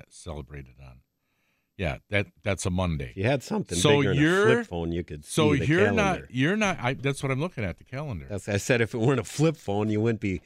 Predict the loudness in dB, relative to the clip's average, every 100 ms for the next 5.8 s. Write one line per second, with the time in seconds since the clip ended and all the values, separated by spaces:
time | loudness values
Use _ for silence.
0 | _ _ _ -16 -16 -16 _ _ _ -4
1 | -4 -4 0 2 4 4 2 4 4 2
2 | 0 -2 0 2 2 0 -2 0 2 2
3 | 0 -2 0 2 2 0 -2 -2 -2 0
4 | 0 2 0 0 -2 0 2 0 -2 -2
5 | -2 -4 -14 -16 -8 -4 -4 -6